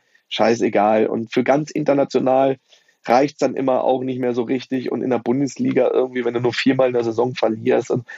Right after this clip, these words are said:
das ist ja auch alles, ja, und dann kommt noch ein Wettbewerb und noch hier eine Clubmeisterschaft und so. So, da verliert es uns alles so ein bisschen, ne? Das ist halt wirklich, ähm, ja,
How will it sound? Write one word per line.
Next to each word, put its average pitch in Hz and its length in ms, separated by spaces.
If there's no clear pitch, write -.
das 143 140
ist 143 100
ja 156 80
auch - 120
alles, 156 340
ja, 135 240
und 131 100
dann 135 80
kommt - 200
noch 131 140
ein 127 120
Wettbewerb 120 540
und 120 180
noch 131 220
hier 131 160
eine 120 160
Clubmeisterschaft 120 840
und 117 160
so. 120 240
So, 151 160
da 156 160
verliert 151 320
es 135 100
uns - 220
alles - 240
so - 80
ein - 60
bisschen, - 280
ne? 135 140
Das 135 180
ist - 300
halt 127 200
wirklich, 127 600
ähm, 113 560
ja, - 200